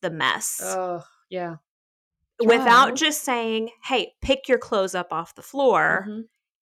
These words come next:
Speaker 1: teaching them to notice
Speaker 3: Trial.
Speaker 1: there are clothes on the floor.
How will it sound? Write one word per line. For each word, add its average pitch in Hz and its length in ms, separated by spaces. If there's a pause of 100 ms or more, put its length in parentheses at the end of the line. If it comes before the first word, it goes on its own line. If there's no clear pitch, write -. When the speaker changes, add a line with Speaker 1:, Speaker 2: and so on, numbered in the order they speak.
(120)
Speaker 1:
teaching 294 380
them 233 200
to 226 180
notice 208 600
Speaker 3:
Trial. 226 580 (600)
Speaker 1:
there 262 120
are 320 100
clothes 330 320
on 196 140
the 170 80
floor. - 440